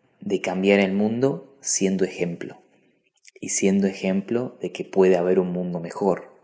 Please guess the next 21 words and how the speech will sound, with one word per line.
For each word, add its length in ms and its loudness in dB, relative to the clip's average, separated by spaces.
¿Cómo 240 6
podemos 400 6
ser 220 4
ejemplo 480 0
de 80 0
que 100 -4
puede 640 4
haber 460 2
un 180 -4
mundo 240 0
mejor? 560 -2
Cambiando 800 -2
nosotros 640 -6
mismos, 640 -8
mostrando 1000 -12
algo 300 -12
diferente. 720 -6
Como 220 -6
siempre 340 -4
se 160 -6
dice, 640 -6